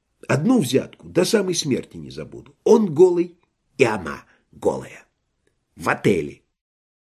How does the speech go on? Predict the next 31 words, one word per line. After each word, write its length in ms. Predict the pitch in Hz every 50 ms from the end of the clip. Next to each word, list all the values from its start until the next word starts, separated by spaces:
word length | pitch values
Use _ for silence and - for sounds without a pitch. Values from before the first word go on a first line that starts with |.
| _ _ _ _ _ _ _ _ _ _ _ _ _ _ _
И 100 | - 156
не 140 | 165 170 160
заперлись 640 | 127 139 151 - 156 151 147 151 180 214 214 -
на 100 | 156 120
крючок. 580 | - - 90 90 87 - 87 85 - - _ _ _ _ _ _ _ _ _ _ _ _ _ _ _
Вот 300 | - 175 240 254 240 208
дураки. 580 | 170 190 175 175 165 156 - - 104 - - _ _ _ _ _ _ _ - - - - - - - - - - - _ -
На 160 | - 127 160
диване 420 | 156 175 185 196 202 196 190 185 175
они 340 | 175 175 180 185 185 180 -
не 160 | 180 185 196
поместились, 640 | 190 190 190 190 196 196 - - 254 247 214 139 127
потому 380 | - - 127 120 120 131 156 156
что 220 | - - 156 165
оба 140 | 175 151 113
были 220 | 101 110 139 156
толстые. 580 | 151 151 - 113 95 85 73 - - - 76 85
Резвились 540 | - 185 185 202 262 302 277 269 247 - -
на 80 | 220
ковре, 380 | 208 - 214 196 170 131 95 85
словно 360 | - - 98 85 78 76 80
котята. 520 | - - 95 - - - - - - - -
А 60 | -
ковер 340 | - 123 135 160 175 175 -
такой 220 | 180 170 208 175
замызганный, 920 | 139 117 107 190 240 285 311 330 320 302 285 254 196 143 135 123 117 -
пыльный, 600 | - - - 311 311 285 262 254 190 127 104 82
и 180 | 67 123 71 82
весь 240 | 143 202 196 -
в 60 | - 196
окурках. 640 | 208 202 - 294 302 277 254 - - - -